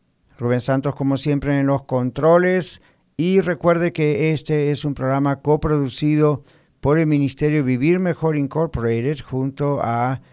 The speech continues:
Iglesia La Red y a Radio La Red. Siempre compartiendo en todos lados la verdad en amor.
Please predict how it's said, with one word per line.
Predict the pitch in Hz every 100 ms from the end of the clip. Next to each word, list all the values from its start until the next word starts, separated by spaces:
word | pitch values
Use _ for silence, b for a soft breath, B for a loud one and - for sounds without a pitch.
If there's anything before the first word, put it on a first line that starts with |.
| b b b b
Iglesia | - 135 117 113 135
La | 151
Red | 170 202 - -
y | 131 147
a | 131 127
Radio | 123 120 127 131 - -
La | 110 117
Red. | 113 139 131 - - _ _ _ _ _ _ _ _ _ _ _ _ _ _ _ _ _ _
Siempre | - - 104 131
compartiendo | 139 143 143 160 165 165 170 160 - - _ -
en | 117
todos | 135 147 156
lados | 151 156 160 160 - - _ _ _ _
la | 110 143 180
verdad | 185 190 202 208
en | 202
amor. | 196 202 196 135